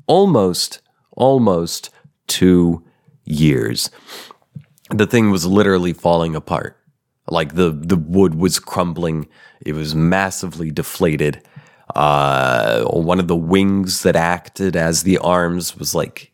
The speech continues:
a hinge was broken for some reason. It was, like, an, an eighty dollar thing from Walmart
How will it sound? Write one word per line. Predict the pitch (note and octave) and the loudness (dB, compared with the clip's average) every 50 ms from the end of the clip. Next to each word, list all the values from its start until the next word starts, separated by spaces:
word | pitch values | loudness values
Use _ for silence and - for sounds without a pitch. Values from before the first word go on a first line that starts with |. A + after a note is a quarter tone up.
| _ - - | _ -14 -10
a | - - - - - - C3 | -10 -8 -6 -4 -4 -4 -4
hinge | - - A#2 C3 C3 B2 A#2+ A2 G#2+ | -2 0 0 2 2 2 0 0 -2
was | G2 G2+ G2 F2 | -2 0 -2 -2
broken | D#2 - A2 G2+ G#2+ A#2+ B2+ B2+ - - A#2 A2+ A#2+ A#2 | -2 0 2 4 4 4 4 2 0 -2 -4 -2 -2 -4
for | - - - | -4 -6 -6
some | - - - A#2 A#2 A#2 A2+ A2 | -6 -2 0 2 2 2 0 0
reason. | G#2+ A2 A#2+ A#2 A2+ A2 G2 A2 A2+ A2 G#2+ - - - - - - - - - - _ | 0 2 2 4 4 4 4 2 2 2 0 -4 -8 -16 -20 -18 -18 -20 -20 -20 -20 _
It | - - G2+ G#2+ A#2 A2+ - | -4 0 0 2 2 0 0
was, | A#2+ A#2+ A#2 G#2+ G2 G2+ | 2 2 2 4 4 4
like, | G#2+ G2+ G2+ F2+ - | 4 2 2 2 0
an, | F#2 E2+ D#2+ D#2+ | -2 -2 0 0
an | D2 C#2 B1 - - - D#2+ E2 - - - - | -2 -2 -4 -6 -6 -4 -4 -4 -4 -6 -8 -6
eighty | - A2+ A#2+ B2 A#2+ B2+ B2+ B2+ | -4 0 0 2 2 4 2 2
dollar | A#2+ A2 G#2+ G2+ G2+ G2 F#2+ G2 G2 F#2+ F#2+ F#2 F#2+ F#2+ F#2+ F#2+ F#2+ F#2+ - - - _ _ _ _ | 2 2 2 2 4 4 4 4 4 2 2 2 2 2 2 0 -2 -4 -8 -14 -20 _ _ _ _
thing | - - - - A2 G#2+ G#2+ G#2+ G#2+ G#2+ A2 G#2+ | -20 -4 0 2 2 2 2 2 0 0 0 -2
from | - - - A2 G2 F#2 F2+ | -4 -2 0 0 2 2 2
Walmart | F#2 F#2 F2+ F2+ F2 E2+ E2 E2 E2 E2 D#2+ E2 E2+ - | 4 4 4 4 4 4 2 2 2 2 2 0 -2 -4